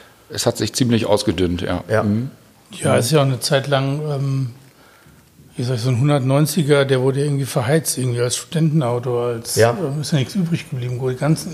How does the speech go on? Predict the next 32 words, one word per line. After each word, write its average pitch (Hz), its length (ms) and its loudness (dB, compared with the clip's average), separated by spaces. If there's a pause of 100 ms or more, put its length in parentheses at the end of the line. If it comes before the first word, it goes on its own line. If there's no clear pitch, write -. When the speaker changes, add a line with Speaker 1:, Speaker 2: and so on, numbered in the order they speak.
Speaker 3:
äh, 131 60 -2
genau 139 220 4
wie 160 60 2
die 143 140 0
Strich - 320 -4
achter 160 280 -2
auch. 165 260 0 (640)
Speaker 2:
Und - 120 -4
ich 110 80 -4
glaube, 131 220 4
sie 120 100 2
waren 120 140 6
auch 117 80 4
nicht - 300 -4
ganz 120 180 2
unkompliziert 120 640 -2
zu - 80 -6
restaurieren, 110 580 2
ne? 139 180 0
Also 98 180 -2
ich 101 60 -6
glaube, 107 180 2
das 104 120 -4
war 110 140 4
nicht 110 160 -2
so 107 220 0
wie 107 80 -4
bei 107 400 4
dem 104 180 -4
einen 107 180 2
oder 104 100 0
anderen 104 280 0